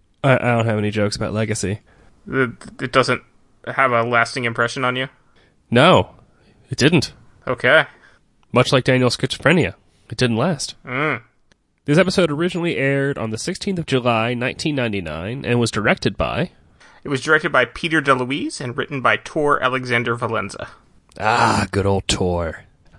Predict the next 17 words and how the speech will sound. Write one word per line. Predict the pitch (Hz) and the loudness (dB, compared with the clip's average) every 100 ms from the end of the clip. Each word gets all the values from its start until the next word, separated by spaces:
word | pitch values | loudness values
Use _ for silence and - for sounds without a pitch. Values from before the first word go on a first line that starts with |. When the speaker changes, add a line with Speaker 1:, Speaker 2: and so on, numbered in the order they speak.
| - - | -20 2
Speaker 1:
Our | 139 | 4
synopsis | 135 147 165 233 123 - | 4 4 2 2 0 -4
from | 117 | -6
T | - | -4
V | 123 110 | -2 0
Guide. | 123 117 101 - _ _ _ - _ _ _ _ _ | 2 2 0 -4 _ _ _ -20 _ _ _ _ _
The | 135 | 2
legacy | 143 220 233 - 202 | 4 2 0 0 0
of | - | 0
Michello | 127 - 214 120 64 | -4 2 2 2 -4
comes | - 120 120 | -2 -4 -2
back | 131 147 - | -2 -4 -2
to | 113 | -2
haunt | - 160 143 - | 0 0 -2 -8
the | |
Stargate | - 123 127 131 131 - | -4 0 2 2 0 0
team. | 151 139 78 | -2 -2 -4